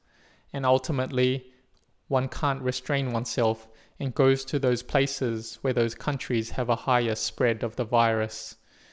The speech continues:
And when they come back, they try to hide to the government that they have gone to that country and they could potentially be infected with the covid virus. Instead, they should tell others to be careful around them in case others get infected.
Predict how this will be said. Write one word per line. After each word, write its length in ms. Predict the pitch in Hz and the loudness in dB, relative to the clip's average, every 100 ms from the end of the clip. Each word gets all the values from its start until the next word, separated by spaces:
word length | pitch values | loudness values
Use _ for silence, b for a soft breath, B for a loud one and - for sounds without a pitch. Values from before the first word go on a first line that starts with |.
| b b - | b b -6
And 120 | 131 | -2
when 120 | 120 | 0
they 120 | 127 | 0
come 320 | - - 135 | 0 -2 -2
back, 440 | 120 113 120 - - b - | 2 2 2 -6 -20 b -4
they 100 | 135 | -4
try 260 | - 139 131 | 2 0 2
to 120 | 123 | -2
hide 480 | - 131 120 117 110 | 0 2 4 2 -4
to 240 | - - | -12 -4
the 100 | 135 | -2
government 600 | - 127 123 120 113 165 | 2 2 2 -2 -4 -6
that 160 | 123 127 | -6 -2
they 100 | 131 | 0
have 220 | 139 - | -2 -2
gone 260 | 135 131 | 0 0
to 140 | 127 117 | -2 0
that 180 | 117 - | 0 0
country 580 | - 131 - 120 110 - b b b - | -4 -4 -2 -4 -4 -8 b b b -8
and 120 | 127 | 0
they 120 | 123 | 0
could 180 | - 127 | 0 -4
potentially 640 | 147 - - 143 - 120 | -4 -4 -4 -4 -2 0
be 180 | 113 120 | 0 -2
infected 560 | 123 120 139 - 127 113 | -4 -2 -4 0 -2 0
with 140 | 123 | -2
the 100 | - | -4
covid 520 | - - 131 123 120 | -2 0 2 2 0
virus. 680 | - 120 113 110 110 - - - b b b b - | 2 2 2 0 -4 -10 -16 -20 b b b b -10
Instead, 560 | 135 - 143 127 139 - b b | -8 -2 2 2 0 -10 b b
they 120 | 156 | 0
should 240 | 143 151 143 | 0 0 0
tell 280 | - 143 135 | 2 2 2
others 440 | 117 123 110 - | 0 0 -2 -6
to 120 | - | -6
be 140 | 135 131 | -4 -4
careful 500 | - 151 135 131 117 | 0 0 0 0 0
around 320 | 113 117 123 | 0 0 0
them 300 | 117 107 110 | -2 -2 -8
in 120 | 139 131 | -8 -8
case 360 | - 127 - | -2 -2 2
others 360 | 123 120 117 - | 0 2 -2 -2
get 220 | - 120 | 0 0
infected. 760 | 135 120 - 127 - 113 107 | -2 -4 -2 -2 -4 -6 -6